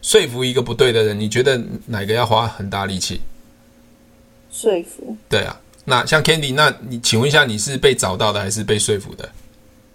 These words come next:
Speaker 2: 我找到的。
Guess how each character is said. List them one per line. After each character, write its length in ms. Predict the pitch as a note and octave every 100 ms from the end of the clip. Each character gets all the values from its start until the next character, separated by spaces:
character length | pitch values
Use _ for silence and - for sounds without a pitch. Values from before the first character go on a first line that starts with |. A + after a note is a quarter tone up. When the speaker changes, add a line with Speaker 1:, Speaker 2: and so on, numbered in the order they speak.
| _ _ _ _ _ _ _ _ _ _ - - - - _ _ _ - - - - - -
Speaker 2:
我 540 | F#3+ F3+ G#3 G#3+ G#3+ - - -
找 200 | - E3+ F3+
到 240 | G3
的。 40 | F3+